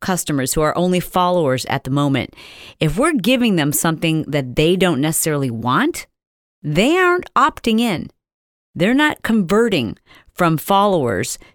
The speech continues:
to email subscribers. And ultimately, that should be your objective. Your objective is to serve people regularly and to listen to them and to hear their requests and to hear their struggles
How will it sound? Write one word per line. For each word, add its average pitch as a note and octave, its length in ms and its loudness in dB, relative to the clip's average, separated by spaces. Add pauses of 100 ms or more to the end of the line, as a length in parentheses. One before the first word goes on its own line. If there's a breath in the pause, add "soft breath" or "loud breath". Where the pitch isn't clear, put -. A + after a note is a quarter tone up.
to E3 240 0
email A#3+ 360 2
subscribers. B2+ 680 -2
And C#3+ 140 -2
ultimately, A#3 720 0
that F#3 380 0
should F3+ 180 -2
be D#3+ 140 0
your E3 160 2
objective. C3 580 -4 (420 loud breath)
Your G3+ 200 4
objective A3 560 0
is D3+ 220 0
to D#3 100 -2
serve A3+ 460 0
people C#3 560 -2
regularly D#3 880 0 (360 loud breath)
and D#3+ 180 0
to F3 120 0
listen F3+ 440 0
to C#3+ 120 -6
them G2+ 340 -6 (560 soft breath)
and D#3 180 0
to D#3+ 60 0
hear A#3 380 0
their G#3+ 160 0
requests F3 480 -2
and D3+ 160 -4
to D3+ 60 -2
hear B3 320 -2
their G#3+ 140 -2
struggles D#3 600 -2